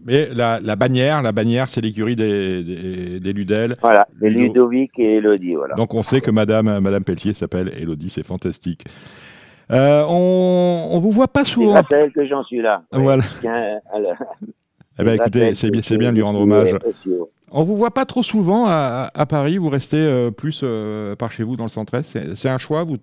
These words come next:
Speaker 1: estimez que vous avez vos courses ici ou vous avez pas trop de chevaux avec pointure Paris ?
Speaker 2: Ben, je suis surpris de votre, euh, de votre question parce que dans le centre-est, je suis un des entraîneurs qui vient le plus souvent à Vincennes.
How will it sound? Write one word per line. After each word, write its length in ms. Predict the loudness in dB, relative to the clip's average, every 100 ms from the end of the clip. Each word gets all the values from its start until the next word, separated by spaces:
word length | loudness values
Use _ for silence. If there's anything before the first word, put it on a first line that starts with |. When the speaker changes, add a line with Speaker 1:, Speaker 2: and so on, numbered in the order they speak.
| -8 -8
Speaker 1:
estimez 280 | -6 -4
que 60 | -2
vous 80 | 0
avez 100 | 0
vos 120 | 0
courses 220 | -4 -8 -8
ici 240 | -6 -4
ou 100 | -4
vous 140 | -2 -2
avez 120 | 0
pas 280 | 0 -2 -4
trop 240 | -4 -4
de 40 | -4
chevaux 480 | -2 0 2 0 -2 -10 -20 -20 -4
avec 300 | 0 0 0
pointure 260 | -2 -2 -4
Paris ? 280 | -2 -2 -6 _ _ _ _ _ _ _ _ _ _ _ _ _ _ _ -6
Speaker 2:
Ben, 80 | -6
je 60 |
suis 100 | -4 -2
surpris 380 | -2 0 -2
de 60 | 2
votre, 180 | 2 4 4
euh, 680 | 4 4 2 2 0 -2
de 60 | -4
votre 140 | -6 -4
question 460 | -8 -6 -6 -4
parce 200 | -2 -4 -2
que 420 | 0 2 2 0
dans 140 | 0 -4
le 60 |
centre-est, 440 | -4 -8 -6 -6 -6
je 60 | -8
suis 120 | -10
un 60 |
des 140 | -8 -8
entraîneurs 420 | -8 -4 -4 -4 -6
qui 120 | -10
vient 140 | -6 -6
le 60 |
plus 160 | -6 -12
souvent 360 | -6 0 2 4
à 140 | 4
Vincennes. 460 | 2 -2 0 0 0